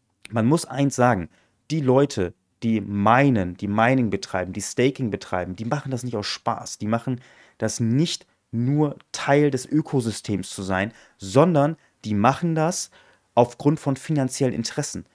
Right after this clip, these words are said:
Die wollen ein Cashflow haben, die wollen Rendite haben, die wollen ihr Geld maximieren. Und wenn die einzelnen Leute jetzt auf SafeMoon aufmerksam werden, kann es natürlich unter Umständen sein, dass jemand,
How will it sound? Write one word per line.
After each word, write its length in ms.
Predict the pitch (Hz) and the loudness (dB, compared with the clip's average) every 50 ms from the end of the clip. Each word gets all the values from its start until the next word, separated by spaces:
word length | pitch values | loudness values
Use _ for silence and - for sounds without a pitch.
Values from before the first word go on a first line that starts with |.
| _ _ | _ _
Die 180 | - 107 98 90 | -8 -8 -6 0
wollen 280 | 107 120 131 147 175 160 | 4 4 4 4 4 0
ein 180 | - 110 98 - | -4 -6 -6 -6
Cashflow 540 | - 113 123 123 147 - - 160 156 147 | -4 -2 -2 -2 -2 -4 -4 -4 -4 -2
haben, 200 | 143 143 143 151 | -2 -4 -4 -2
die 180 | 143 131 101 95 | -4 -4 -4 0
wollen 580 | 107 110 123 127 131 123 - - - 107 90 - | 2 4 4 4 2 0 -4 -6 -6 -6 -4 -2
Rendite 540 | 101 107 101 101 92 110 135 147 - 160 | -2 0 0 0 -2 -2 -4 0 0 0
haben, 260 | 147 147 143 143 143 135 | 2 2 2 0 -2 -4
die 180 | 123 113 - | -6 -6 -2
wollen 240 | 113 110 117 120 - | 0 0 0 0 0
ihr 240 | - 110 113 110 107 - - - _ _ _ | 0 2 2 0 0 -4 -12 -20 _ _ _
Geld 280 | 117 110 110 110 - | 6 6 6 6 2
maximieren. 840 | - 101 107 107 117 - - - - 107 98 104 113 131 135 143 147 - - - - _ _ | -2 -2 -2 -2 -2 -4 -6 -4 -2 0 0 2 4 2 2 2 -2 -8 -16 -20 -20 _ _
Und 340 | - 113 113 110 95 95 104 | -2 -2 -2 -2 -2 0 4
wenn 260 | 117 131 131 170 165 | 4 4 4 2 0
die 220 | 151 139 - - | -2 -2 -2 0
einzelnen 720 | 107 113 127 139 160 151 - - 143 139 135 127 127 117 | 0 0 2 2 0 0 0 -2 0 0 0 0 0 0
Leute 560 | 113 110 107 107 117 120 127 - - 92 80 - - - - - _ _ _ | 0 2 4 6 6 4 4 2 -2 -8 -8 -8 -14 -20 -20 -20 _ _ _
jetzt 320 | 113 110 107 - - - | 2 2 2 0 -4 -6
auf 160 | 92 101 - | -6 -6 -6
SafeMoon 600 | - - - 120 120 131 127 - - 113 107 98 - | -8 -2 2 4 4 4 2 -2 -6 -6 -6 -6 -6
aufmerksam 680 | _ - 135 147 139 - 120 104 98 - - 101 90 87 | _ 2 2 2 2 2 0 -2 -2 -2 -4 -6 -4 -4
werden, 320 | 87 85 87 85 90 87 - _ _ _ _ _ _ | -4 -6 -6 -8 -10 -14 -16 _ _ _ _ _ _
kann 280 | - - - 131 143 165 | -12 -4 0 2 2 2
es 140 | 180 - - | 0 -2 -4
natürlich 420 | 151 - - 151 143 135 135 - | -6 -6 -4 -4 -4 -2 -4 -4
unter 200 | 87 117 123 95 | -6 -6 -4 -4
Umständen 420 | 104 123 - - 123 110 - - | -4 -4 -2 -2 -2 -4 -2 -6
sein, 340 | 98 98 107 107 113 131 139 - - _ _ | -2 0 2 2 2 2 0 -6 -16 _ _
dass 220 | - 104 104 - - | -2 0 0 0 -6
jemand, 500 | 107 107 135 151 156 143 131 127 127 | -2 2 4 4 6 4 2 2 0